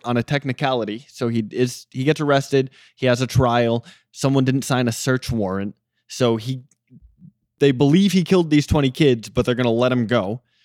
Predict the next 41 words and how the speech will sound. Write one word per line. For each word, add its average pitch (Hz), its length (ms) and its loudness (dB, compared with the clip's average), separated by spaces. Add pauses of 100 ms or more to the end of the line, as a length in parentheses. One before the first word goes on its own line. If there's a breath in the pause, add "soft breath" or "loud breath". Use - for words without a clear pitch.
(120)
which - 380 -6 (160)
is 117 180 -6
already 113 260 0
unrealistic 107 640 -2
to - 80 -12
me. 90 240 -14 (420)
Um, 95 580 -4 (100)
that 104 140 -4
he's 107 200 -6
just 101 160 -10
gonna 107 140 -6
be 101 140 -6
let 110 300 -2
free 123 300 -2
of 104 140 -2
murdering 107 460 0
these 98 200 -6
twenty 104 240 -2
children. 92 480 -2 (920)
And 113 560 2 (1900)
she 165 260 2
explains, 131 720 0 (580)
"So - 200 0
we 143 180 4
did 151 160 0
something 135 260 0
about 113 280 2
it. 101 120 -2
The 113 60 -2
parents 120 300 -2
got 127 160 -6
together 110 360 0
and 107 300 -6
we 113 140 0
burned 123 420 0
his 120 220 -2
building 110 560 0
down 95 360 -6
and 101 160 -8
he 107 160 -10
died. 92 560 -6